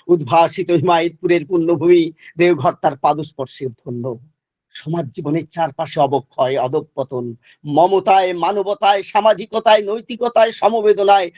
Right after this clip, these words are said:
সহনশীলতায় কেমন অধঃপতন, আরজিকর কাণ্ড, তার প্রমাণ আপনাদের সামনে, আমাদের সামনে লক্ষ্য করুন। বর্তমান ঘুণ ধরা সমাজের পরতে পরতে, পলকে পলকে, ঝলকে ঝলকে অবক্ষয়,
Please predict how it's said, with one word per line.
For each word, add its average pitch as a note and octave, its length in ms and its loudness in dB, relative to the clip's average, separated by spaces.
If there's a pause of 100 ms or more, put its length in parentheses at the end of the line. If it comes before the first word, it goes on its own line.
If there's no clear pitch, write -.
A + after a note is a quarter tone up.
(120)
সহনশীলতায় G3+ 960 0 (280)
কেমন C#4+ 320 0
অধঃপতন, D4+ 500 0
আরজিকর B3+ 580 0
কাণ্ড, A3+ 300 -2
তার F#3+ 200 2
প্রমাণ E3 380 0
আপনাদের C#3 360 -2
সামনে, C3 460 -2
আমাদের A2+ 380 -4
সামনে A#2 380 -10
লক্ষ্য B2+ 320 -10
করুন। A2+ 380 -14 (800)
বর্তমান F3 500 2
ঘুণ E3+ 320 2
ধরা F3 200 0
সমাজের F3 460 -2
পরতে F3 480 -2
পরতে, F3+ 500 0 (300)
পলকে G3 380 2
পলকে, G3+ 500 0
ঝলকে A3 440 -2
ঝলকে A3 360 -4
অবক্ষয়, G#3+ 960 0